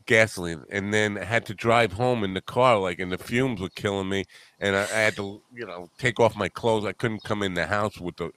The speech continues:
I had to get naked outside and leave my clothes. And even my body stunk.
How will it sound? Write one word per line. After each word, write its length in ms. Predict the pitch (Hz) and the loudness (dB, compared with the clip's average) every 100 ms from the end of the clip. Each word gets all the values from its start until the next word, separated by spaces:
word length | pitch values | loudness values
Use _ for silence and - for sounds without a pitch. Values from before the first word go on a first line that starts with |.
| - | -4
I 120 | 95 | -2
had 140 | 110 101 | -2 -4
to 60 | |
get 200 | 104 - | -10 -8
naked 360 | 98 104 - 73 | -4 -4 -4 -6
outside 520 | 73 - - 87 76 | -6 -8 -4 -4 -4
and 100 | 80 | -8
leave 140 | 85 | -10
my 140 | 80 71 | -8 -8
clothes. 200 | - 85 | -8 -4
And 160 | 107 117 | -2 -2
even 200 | 123 120 | -2 0
my 160 | 98 | 0
body 420 | 80 98 110 98 | 0 0 2 -2
stunk. 400 | - - 76 73 | -8 -6 -8 -8